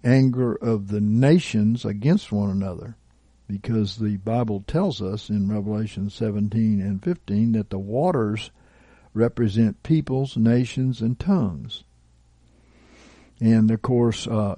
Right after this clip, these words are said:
taking peace from the earth so that men slay each other, uh, is, uh, that curse in Revelation that we were speaking about.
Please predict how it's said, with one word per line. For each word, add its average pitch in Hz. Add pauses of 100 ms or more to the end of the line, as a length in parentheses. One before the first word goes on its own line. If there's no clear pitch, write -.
taking 131
peace 131
from 110
the 101
earth 147
so 110
that 104
men 110
slay 131
each 104
other, 113 (800)
uh, 98
is, 104
uh, 98
that 107
curse 107
in 101
Revelation 104
that 92
we -
were 107
speaking 123
about. 92